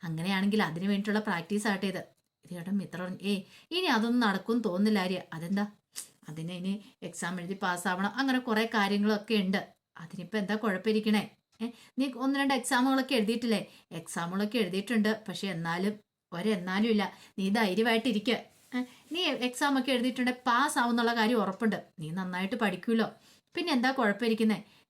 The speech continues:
"എന്നാലും എനിക്കൊരു ടെൻഷൻ." "ഒരു ടെൻഷന്റെ ആവശ്യമില്ല, കട്ട സപ്പോർട്ടായിട്ട് ഞാൻ കൂടെ ഇല്ലേ?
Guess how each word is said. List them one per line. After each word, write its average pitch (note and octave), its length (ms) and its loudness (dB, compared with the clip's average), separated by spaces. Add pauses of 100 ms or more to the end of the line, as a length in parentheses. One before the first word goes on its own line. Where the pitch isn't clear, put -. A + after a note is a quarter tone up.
(160)
"എന്നാലും E3+ 460 -2
എനിക്കൊരു F#3+ 300 -2
ടെൻഷൻ." G#3 360 -2 (300)
"ഒരു F3 160 -6
ടെൻഷന്റെ G#3 460 2
ആവശ്യമില്ല, G#3 440 2 (460)
കട്ട D4+ 160 -2
സപ്പോർട്ടായിട്ട് A3+ 520 0
ഞാൻ G#3+ 240 2
കൂടെ G#3 200 2
ഇല്ലേ? G#3 220 4